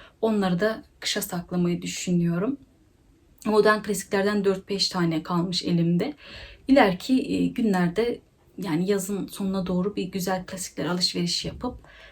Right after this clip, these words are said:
kışın biraz klasiklere yükleneceğim. Evet, benim alışverişimde bunları aldım. Şöyle sırtlarını göstereyim sizlere.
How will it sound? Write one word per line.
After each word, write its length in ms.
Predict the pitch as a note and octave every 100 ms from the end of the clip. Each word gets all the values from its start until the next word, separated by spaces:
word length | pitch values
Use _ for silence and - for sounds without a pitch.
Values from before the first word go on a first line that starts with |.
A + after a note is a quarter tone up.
| _
kışın 360 | - B3 G#3 G#3
biraz 420 | F#3 G#3+ - - -
klasiklere 540 | F#3 F3+ F3 F#3 F3+
yükleneceğim. 880 | F3 F3 F3+ F3 E3+ D#3+ G#3 C#4 C#4+ - - - -
Evet, 460 | C#4 F#3 - - -
benim 380 | A#3 A#3 B3+ C4+ _ _ -
alışverişimde 840 | A3 G3 - F3 E3 F3+ E3+ G#3 A3+ - -
bunları 260 | G3 F3+ F3+
aldım. 260 | D3 F3
Şöyle 240 | - - -
sırtlarını 500 | - - - - -
göstereyim 580 | - F3+ - - - -
sizlere. 600 | F#3+ F3 - - G#3+